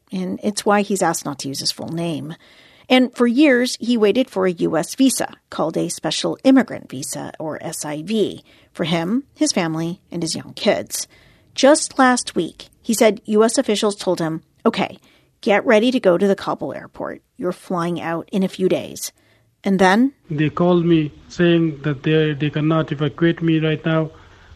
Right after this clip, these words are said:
Speaker 2: They are going to plan another flight for me.
Speaker 1: The chaos following the Taliban's fast takeover of Kabul bumped Afghans like Jalil down the priority list.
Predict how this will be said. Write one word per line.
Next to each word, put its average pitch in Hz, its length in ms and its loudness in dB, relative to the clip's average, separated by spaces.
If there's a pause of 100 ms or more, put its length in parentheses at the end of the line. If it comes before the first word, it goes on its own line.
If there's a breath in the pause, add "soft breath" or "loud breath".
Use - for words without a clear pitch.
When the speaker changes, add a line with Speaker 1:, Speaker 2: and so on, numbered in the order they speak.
Speaker 2:
They 156 120 0
are 156 80 0
going 151 260 2
to 143 80 -6
plan 156 280 0
another 160 200 2
flight 160 340 0
for 160 220 0
me. 156 300 0 (240)
Speaker 1:
The 214 80 0
chaos 196 640 0
following 175 540 -4
the 180 80 -8
Taliban's 170 600 -4
fast 196 460 -4
takeover 156 540 -4
of 165 140 -8
Kabul 180 520 0
bumped 175 640 -4 (120)
Afghans 160 640 -8
like 143 140 -10
Jalil 185 580 0
down 156 300 -6
the 147 80 -10
priority 147 580 -10
list. - 440 -10